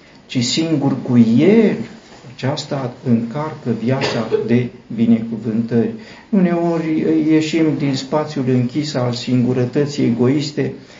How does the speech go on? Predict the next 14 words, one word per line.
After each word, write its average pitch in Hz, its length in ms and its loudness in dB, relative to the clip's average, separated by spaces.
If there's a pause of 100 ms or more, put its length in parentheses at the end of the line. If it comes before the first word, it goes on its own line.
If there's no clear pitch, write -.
(220)
și - 160 -8
ne 131 260 0
manifestăm 127 760 0
cu 123 120 -4
mult 151 340 2
mai 131 300 4
urât 135 360 2
decât 110 460 -4
înainte. 110 680 -2 (1300)
Un 156 160 0 (100)
om 131 100 0
s-a, 131 420 -4 (1300)
s-a 135 440 0
retras, 131 640 -6